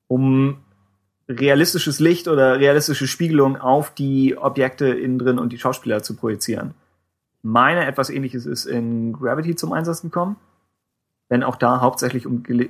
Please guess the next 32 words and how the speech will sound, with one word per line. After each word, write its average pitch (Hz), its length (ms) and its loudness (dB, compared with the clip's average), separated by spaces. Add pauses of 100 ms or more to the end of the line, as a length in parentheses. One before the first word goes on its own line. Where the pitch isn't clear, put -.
Gesichter 127 380 -2
zu - 100 -8
beleuchten. 104 520 -6 (1000)
Viel 123 160 2
von 120 180 0
dem 117 220 2
Film 120 260 2
war 113 120 4
ja 113 100 2
wirklich 120 260 -4
C 143 120 0
G 131 120 0
I, 113 40 2
also 131 380 0
ist - 140 -8
der 120 140 -2
nicht, 120 160 -4 (500)
nicht 131 160 -4
jetzt 131 140 0
das 139 140 0
Paradebeispiel 131 580 2
für, 120 220 0
für 123 180 0
Practical 123 460 -6
Effects, - 320 0
aber 127 160 2
einfach 123 220 -4
für, 117 340 0 (440)
für 131 100 2
sehr 135 180 4
moderne 120 400 0
Technik - 400 -6